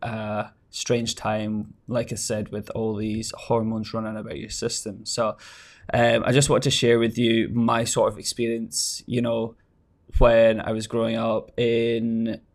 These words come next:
you know, my late, like, primary school days into, like, the start of high school. Um,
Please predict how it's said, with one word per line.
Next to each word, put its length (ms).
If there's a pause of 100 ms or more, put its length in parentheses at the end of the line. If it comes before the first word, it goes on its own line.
(120)
you 140
know, 100
my 120
late, 500
like, 180
primary 280
school 180
days 320
into, 460
like, 180
the 60
start 220
of 60
high 200
school. 520 (460)
Um, 600